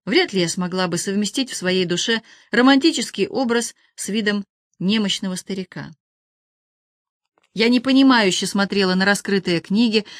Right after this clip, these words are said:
зачем они тут? Разве могла я сейчас заниматься, когда в моей жизни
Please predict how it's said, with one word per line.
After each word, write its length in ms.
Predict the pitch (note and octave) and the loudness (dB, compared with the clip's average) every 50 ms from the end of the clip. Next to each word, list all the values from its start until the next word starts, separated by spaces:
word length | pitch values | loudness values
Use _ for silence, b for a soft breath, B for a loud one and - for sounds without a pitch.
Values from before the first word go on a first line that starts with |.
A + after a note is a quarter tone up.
| B B | B B
зачем 380 | - G3 B3+ - - E4 D4 G#3+ | -2 -2 -2 0 -2 -2 -2 -2
они 180 | E3+ D#3+ D3+ | -2 -4 -6
тут? 300 | C#3 - - - - _ _ _ _ _ _ _ _ _ _ _ _ _ _ _ _ _ - | -8 -12 -16 -16 -16 _ _ _ _ _ _ _ _ _ _ _ _ _ _ _ _ _ 0
Разве 300 | F3+ A3 A3+ G#3+ A3+ B3 | 2 2 2 4 4 4
могла 320 | B3 B3 A#3+ A#3+ C#4 D4 C4+ | 4 4 4 4 2 2 2
я 80 | G#3+ | 2
сейчас 340 | G3 - G3+ - G#3+ G3+ F#3 | 0 -2 -4 -2 0 0 0
заниматься, 640 | D#3+ D#3+ G3 G#3+ A3+ A#3 B3 A#3+ G3 - - - D#3+ | -2 -2 -2 0 2 2 2 2 0 -2 -4 -8 -8
когда 260 | - D#3 D3+ D#3+ E3+ | -8 -8 -6 -6 -4
в 40 | D#3+ | -4
моей 280 | E3 E3+ E3 D#3+ D#3+ | -4 -4 -4 -4 -6
жизни 400 | D#3 D#3+ G#3+ B3 B3 A#3 A#3 A3+ | -4 -4 -4 -4 -2 -2 -4 -4